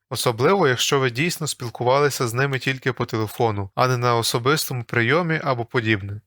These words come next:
Будь ласка, будь ласка, не ображайтеся, якщо вашому адвокату потрібно три-чотири пункти даних, щоб згадати, якою справою він займається. Деякі з нас переносять більше ста справ за квартал, і моєму мозку просто потрібна хвилина.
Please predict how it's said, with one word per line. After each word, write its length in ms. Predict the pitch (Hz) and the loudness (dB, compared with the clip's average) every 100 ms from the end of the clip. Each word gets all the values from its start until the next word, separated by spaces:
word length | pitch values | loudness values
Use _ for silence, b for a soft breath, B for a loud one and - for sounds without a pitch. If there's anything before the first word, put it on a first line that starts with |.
| - | -6
Будь 200 | 120 107 | -4 2
ласка, 400 | 135 165 - 147 | 2 2 2 2
будь 180 | 135 123 | 0 2
ласка, 380 | 120 104 - | 2 2 -2
не 100 | 117 | 0
ображайтеся, 800 | 120 113 113 110 135 160 160 139 | 0 2 2 4 2 2 -2 -4
якщо 300 | 127 - 131 | -4 -2 0
вашому 420 | 120 139 151 139 | 2 2 0 0
адвокату 500 | 123 110 - 131 143 | 0 0 0 0 0
потрібно 540 | 135 123 - 135 123 117 | -6 -6 -2 -2 0 0
три-чотири 640 | 120 131 123 - 131 123 - | 0 0 -2 0 0 0 -4
пункти 340 | - 135 - 117 | -6 -6 -4 -2
даних, 480 | 107 110 131 165 - - | 2 2 0 -6 -10 -4
щоб 260 | - 123 | -2 0
згадати, 480 | 113 120 120 139 165 | 2 4 4 4 2
якою 360 | 135 - 135 131 | 0 2 0 0
справою 540 | - 131 131 147 135 | 0 2 2 2 0
він 200 | 127 131 | -2 0
займається. 720 | 139 135 123 110 107 - - _ - | 0 2 2 0 -2 -8 -12 _ 0
Деякі 420 | 120 151 170 151 | 2 2 0 -2
з 80 | 123 | 0
нас 220 | 139 156 | 0 0
переносять 600 | - 131 123 143 - 135 | 2 2 2 0 0 -2
більше 340 | 117 139 - | 0 0 0
ста 300 | 135 - 135 | -2 0 0
справ 400 | 139 - 139 143 | 0 0 2 2
за 100 | 123 | 2
квартал, 580 | 117 127 113 135 160 175 | 2 0 2 2 2 0
і 120 | 160 127 | -2 -2
моєму 440 | 113 117 139 127 | 0 0 0 -2
мозку 440 | 117 135 151 156 | -2 -2 -2 -6
просто 400 | 127 127 131 - | -4 -2 -2 -4
потрібна 480 | - 131 127 127 123 | -4 -2 0 0 -2
хвилина. 540 | - 131 123 113 101 | 0 2 2 2 0